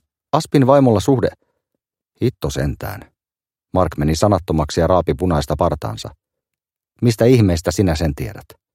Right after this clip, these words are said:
Roland hörppäsi kuumaa kahvia. "Tunnen yhden toimittajan. He tietävät aina jotakin, mutta tämä tarkoittaa, että Patrick Aspin ja Siistien välillä on jokin yhteys.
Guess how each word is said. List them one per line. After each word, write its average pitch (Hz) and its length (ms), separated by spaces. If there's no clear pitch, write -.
Roland 95 360
hörppäsi 95 400
kuumaa 80 380
kahvia. 67 420
"Tunnen 123 280
yhden 117 220
toimittajan. 85 680
He 85 100
tietävät 107 400
aina 95 220
jotakin, 76 640
mutta 87 220
tämä 98 220
tarkoittaa, 90 560
että 85 220
Patrick 90 380
Aspin 90 360
ja 85 140
Siistien 90 440
välillä 95 320
on 92 80
jokin 92 260
yhteys. 104 540